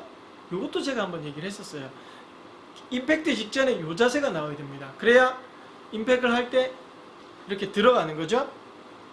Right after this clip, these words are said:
이렇게 들어가는 거죠. 측면에서 보면 임팩트 직전에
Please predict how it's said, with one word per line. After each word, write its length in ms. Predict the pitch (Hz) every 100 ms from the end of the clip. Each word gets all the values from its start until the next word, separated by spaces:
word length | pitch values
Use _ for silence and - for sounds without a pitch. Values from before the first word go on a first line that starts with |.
| -
이렇게 300 | 196 196 190
들어가는 400 | 175 180 156 139
거죠. 280 | 135 131 135
측면에서 480 | - 262 277 262 226
보면 420 | 196 196 196 190 185 - - - - - -
임팩트 360 | 220 269 240 226
직전에 460 | - 240 226 233